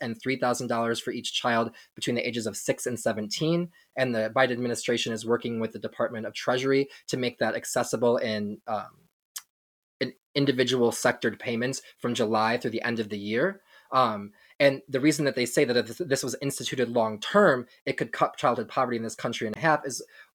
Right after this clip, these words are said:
is not that crazy of a thing, um, as far as it being a long-term bill or a permanent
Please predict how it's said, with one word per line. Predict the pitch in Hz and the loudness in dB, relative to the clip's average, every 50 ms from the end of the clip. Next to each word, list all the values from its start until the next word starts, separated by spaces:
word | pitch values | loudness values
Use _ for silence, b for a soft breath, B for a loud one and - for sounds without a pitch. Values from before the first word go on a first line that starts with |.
| - - _ _ _ _ 151 | -20 -20 _ _ _ _ -4
is | 135 123 | 0 4
not | 170 202 220 214 | 4 4 4 4
that | 190 156 - | 2 0 0
crazy | - - 160 151 - 139 | 0 0 0 2 2 2
of | 135 120 | 0 0
a | 120 | 0
thing, | - - 135 120 110 104 104 104 b b b b | 0 2 2 2 2 0 -4 -8 b b b b
um, | - 110 107 107 107 - - | -6 -4 -4 -4 -6 -6 -4
as | 123 - | -6 -2
far | - - 120 117 | 0 0 0 0
as | 113 - | 0 -2
it | 117 107 - | -8 -8 -4
being | - 120 113 117 - - | -2 -2 -2 -2 -6 -6
a | 117 | -4
long-term | 113 113 117 117 117 113 - - 120 110 107 | -2 0 0 0 0 -2 -4 -6 -6 -6 -2
bill | 104 120 117 110 107 | 0 0 0 2 2
or | 113 110 110 107 | 0 0 0 -2
a | - 110 | -2 -4
permanent | - - - 147 135 120 113 107 110 - | -6 -2 0 0 0 2 -2 -4 -8 -12